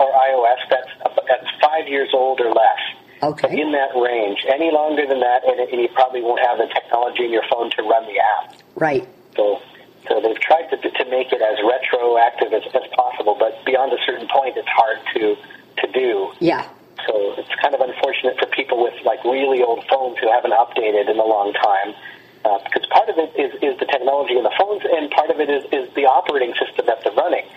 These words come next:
Speaker 2: Oh, yes.
Speaker 1: And, of course, past a certain point, you can't upgrade to the latest operating system.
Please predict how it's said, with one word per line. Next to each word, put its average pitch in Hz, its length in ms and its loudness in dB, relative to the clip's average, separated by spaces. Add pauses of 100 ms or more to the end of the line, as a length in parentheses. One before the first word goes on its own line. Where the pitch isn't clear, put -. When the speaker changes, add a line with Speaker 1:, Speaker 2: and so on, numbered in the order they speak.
Speaker 2:
Oh, 156 120 2
yes. 151 360 0
Speaker 1:
And, 120 140 -2
of - 60 -4
course, - 180 -2 (240)
past 131 260 2
a 135 140 -2
certain 131 220 -2
point, 151 300 -4
you 120 100 -8
can't 123 240 -2
upgrade 120 420 0
to 113 80 0
the 110 80 2
latest 110 400 0
operating 110 480 2
system. - 340 -6